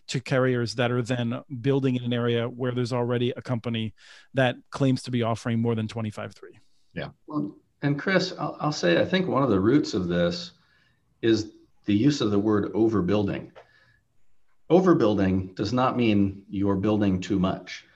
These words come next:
Speaker 3: It does not mean you're paying for a network twice. Uh, you know, traditional use of the term overbuilder, and overbuilder just means someone who enters a market when there is already an incumbent.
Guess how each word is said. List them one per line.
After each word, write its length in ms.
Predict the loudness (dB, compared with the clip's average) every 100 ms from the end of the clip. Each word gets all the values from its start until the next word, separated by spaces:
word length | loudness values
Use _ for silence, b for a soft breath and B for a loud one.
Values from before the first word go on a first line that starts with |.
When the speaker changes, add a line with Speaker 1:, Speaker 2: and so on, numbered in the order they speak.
| b b -6
Speaker 3:
It 140 | -4
does 180 | -2 0
not 240 | 2 4
mean 500 | 6 6 6 0 -6 B B B B -20
you're 560 | -8 -2 2 0 -2 _ -4
paying 260 | 0 2
for 180 | 0 0
a 60 | 0
network 400 | 0 -2 -6 -6
twice. 540 | -4 -4 -4 -12 -18 _ b b b b b b _ -10
Uh, 340 | -8 -6 -8 -10 -6
you 140 | -4
know, 80 | -4
traditional 640 | -2 2 4 4 2 2
use 280 | 2 0 0
of 140 | -4
the 80 | -4
term 500 | -4 -4 -2 -2 -6 -14 -2
overbuilder, 680 | 2 4 2 0 -4 -6 -10 _ -8
and 180 | -4 -4 -2
overbuilder 640 | 2 4 4 4 4 2 0
just 240 | -4 -2
means 460 | 0 2 2 -2 -8
someone 400 | -6 2 6 6
who 340 | 4 0 -2 -2
enters 420 | -2 0 0 0
a 100 | 0
market 540 | 0 0 0 -4 -6
when 180 | -2 0
there 160 | 0 0
is 140 | -2
already 400 | -2 0 0 0
an 120 | 0
incumbent. 580 | -2 -4 -8 -10 -12 -20